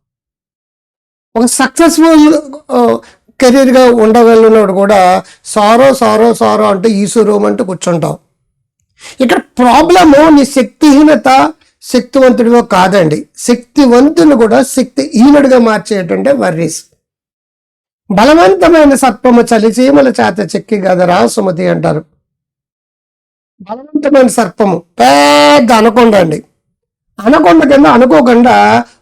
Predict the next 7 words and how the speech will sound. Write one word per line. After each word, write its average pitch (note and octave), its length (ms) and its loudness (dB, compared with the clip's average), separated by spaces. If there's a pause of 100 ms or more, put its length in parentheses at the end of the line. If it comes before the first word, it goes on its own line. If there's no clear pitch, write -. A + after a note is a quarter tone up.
ఒక G#3+ 100 -4
చీమ A#3+ 380 0
పడింది. F#3 500 -2 (580)
చీమ C#4 160 4
చేస్తుందా, B3 640 0
అనకొండ A#3 400 -2
చేస్తుందా? F#3 760 -2